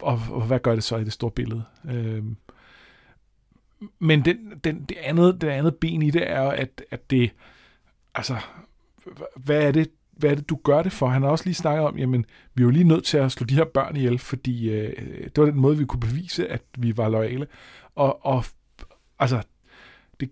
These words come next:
kalkylet er jo rigtig nok, at ved at,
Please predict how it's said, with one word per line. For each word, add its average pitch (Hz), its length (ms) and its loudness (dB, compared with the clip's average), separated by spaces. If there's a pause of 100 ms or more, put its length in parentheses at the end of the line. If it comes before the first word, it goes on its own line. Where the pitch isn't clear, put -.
(640)
kalkylet 180 640 6
er 139 60 6
jo 120 80 6
rigtig 139 320 0
nok, 151 340 4 (300)
at 135 220 0
ved 160 100 10
at, 139 280 6